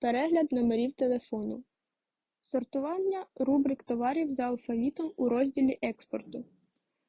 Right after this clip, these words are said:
В особистому кабінеті в розділі «Експорт товарів» у відображенні за рубриками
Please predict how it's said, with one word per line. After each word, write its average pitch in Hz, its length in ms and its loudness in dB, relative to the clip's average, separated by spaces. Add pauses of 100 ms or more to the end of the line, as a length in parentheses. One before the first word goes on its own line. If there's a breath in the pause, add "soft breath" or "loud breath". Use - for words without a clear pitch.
(280)
В - 40 -4
особистому 285 640 2
кабінеті 247 800 0
в 247 100 0
розділі 254 500 2
«Експорт 247 500 -2
товарів» 240 460 -2 (180)
у 240 80 -2
відображенні 247 800 0
за 247 180 0
рубриками 254 640 -2